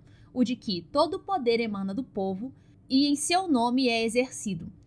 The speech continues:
cabendo notar que a Constituição de mil novecentos e sessenta e sete omitiu o artigo definindo-o, admitindo assim que qualquer poder provinha do povo, quando se sabe que apenas o poder político dele promana.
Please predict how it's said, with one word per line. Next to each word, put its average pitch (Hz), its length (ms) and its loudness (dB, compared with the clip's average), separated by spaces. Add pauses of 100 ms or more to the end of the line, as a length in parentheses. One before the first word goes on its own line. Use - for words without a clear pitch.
(260)
cabendo 247 480 2
notar 247 540 2
que 233 80 -2
a 196 80 0
Constituição 240 800 -2
de 247 100 4
mil 208 140 -2
novecentos 185 560 -6
e 185 60 -10
sessenta 180 400 -8
e 185 40 -8
sete 208 480 -4 (220)
omitiu 277 500 0
o 339 40 2
artigo 285 500 0
definindo-o, 254 680 0 (220)
admitindo 226 600 0
assim 277 480 2 (220)
que 254 140 -6
qualquer 294 540 0
poder 254 480 4
provinha 262 460 0
do 302 100 0
povo, 214 460 0 (300)
quando 220 240 0
se 220 140 -8
sabe 202 400 0
que - 120 -4
apenas 302 540 -2
o 330 60 -6
poder 240 400 2
político 269 600 -2
dele 226 220 2
promana. 233 560 0